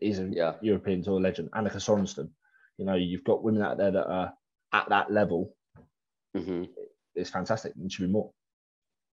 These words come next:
Speaker 1: But
Speaker 2: Yeah.
Speaker 1: if your girlfriend's getting into it, that's great. My, my wife wouldn't. She wouldn't
Speaker 2: No
Speaker 1: get into
Speaker 2: chance.
Speaker 1: golf. No.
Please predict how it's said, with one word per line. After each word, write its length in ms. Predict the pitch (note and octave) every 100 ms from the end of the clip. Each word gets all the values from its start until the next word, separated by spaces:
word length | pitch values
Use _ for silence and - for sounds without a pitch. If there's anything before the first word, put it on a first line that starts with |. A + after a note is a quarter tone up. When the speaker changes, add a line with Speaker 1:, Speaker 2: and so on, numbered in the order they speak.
| _ -
Speaker 1:
But 140 | F2
Speaker 2:
Yeah. 180 | F2 E2+
Speaker 1:
if 60 |
your 100 | G2+
girlfriend's 360 | F#2 F#2 F#2+ F#2
getting 180 | D#2 F2
into 260 | F2+ F#2+
it, 60 | D2 -
that's 140 | F#2
great. 180 | - F2
My, 260 | F#2+ F#2+ F2 - _ _ -
my 120 | F2+
wife 280 | F2+ D#2+ -
wouldn't. 220 | E2 E2+ - _ _ _ _ - - - _ _ _
She 100 | -
wouldn't 160 | - G#2
Speaker 2:
No 60 |
Speaker 1:
get 120 | G2
into 140 | G#2+ F2+
Speaker 2:
chance. 160 | F2+
Speaker 1:
golf. 80 | - - - - -
No. 460 | A2 A2 F#2+ F2+